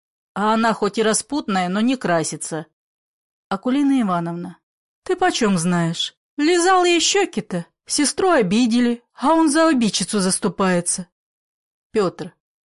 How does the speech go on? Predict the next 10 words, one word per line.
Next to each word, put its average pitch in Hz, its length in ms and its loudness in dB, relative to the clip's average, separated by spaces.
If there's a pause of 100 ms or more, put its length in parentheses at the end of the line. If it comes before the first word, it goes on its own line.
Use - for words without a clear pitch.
(180)
"Мамаша, 202 640 2
будет 185 400 -2
вам". 160 320 -4 (800)
Татьяна. 180 680 -4 (440)
"Нет, 277 480 0 (260)
при 254 140 0
матери 294 420 2
совершенно 247 520 0
нельзя 285 420 2
говорить". 175 580 -4